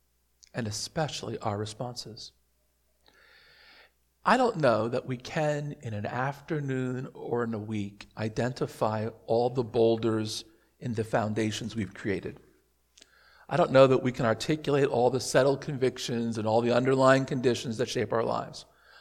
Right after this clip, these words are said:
But I'm convinced that if we just pay attention to our responses, if, if we pay attention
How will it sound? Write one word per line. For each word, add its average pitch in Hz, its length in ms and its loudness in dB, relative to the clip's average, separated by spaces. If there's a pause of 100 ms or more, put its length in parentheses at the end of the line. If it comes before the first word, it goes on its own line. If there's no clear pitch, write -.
(440)
But 175 200 2
I'm 277 180 4
convinced - 760 -4 (440)
that 160 120 -2
if - 180 -8
we 294 420 0 (140)
just - 360 -4
pay 233 360 -2
attention 190 680 -6
to 180 220 -2
our 151 100 2
responses, - 880 -6 (1040)
if, 185 200 -6
if - 140 2
we 160 100 -2
pay 220 300 -4
attention 196 720 -2